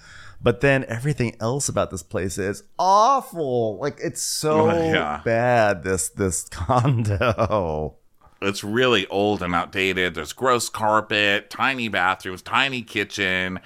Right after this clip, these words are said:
Speaker 2: And Kendall's like, "Okay, so I see that there's white shelving, but there's no cabinet doors on the cabinets."
Speaker 1: <laughs>
Speaker 2: 'Cause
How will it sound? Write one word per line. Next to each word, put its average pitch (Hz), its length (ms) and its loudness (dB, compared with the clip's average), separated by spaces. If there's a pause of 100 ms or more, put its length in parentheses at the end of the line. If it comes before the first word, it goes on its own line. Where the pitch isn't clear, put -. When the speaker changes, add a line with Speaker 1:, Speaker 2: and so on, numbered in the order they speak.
(380)
Speaker 2:
And 113 580 0
Kendall's 120 500 0
like, 123 240 0
"Okay, 196 460 0
so 170 220 0
I 147 160 4
see 165 220 -4
that 165 200 -6
there's 139 280 -2
white 135 260 0
shelving, 147 580 0
but 131 160 -4
there's 131 240 -2
no 127 100 0
cabinet 127 460 -4
doors 131 340 -4
on 123 140 0
the 117 80 -6
cabinets." 117 920 -4 (100)
Speaker 1:
<laughs> - 100 -8
Speaker 2:
'Cause - 220 -6